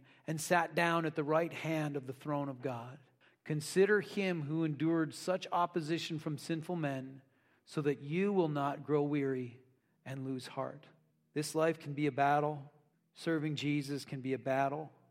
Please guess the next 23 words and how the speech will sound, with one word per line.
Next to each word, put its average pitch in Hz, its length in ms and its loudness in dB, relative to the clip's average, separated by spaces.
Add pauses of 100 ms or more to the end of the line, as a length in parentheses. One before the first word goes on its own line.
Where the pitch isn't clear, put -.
(280)
Learning 156 460 0
and 143 140 -2
growing 147 540 2
and 123 220 -8 (240)
overcoming 156 800 0
the 135 80 -2
darkness 143 580 -2
within 147 260 -2
ourselves 143 760 0
that 131 140 -6
we 143 120 -2
can 147 140 -6
be 131 120 -4
people 147 380 -6
who 131 100 -6
bring 135 320 -6
light 143 240 -2
to 139 80 -6
this 127 260 -6
world 139 400 0
is 117 120 -8
a 120 40 -6
battle. 127 440 -6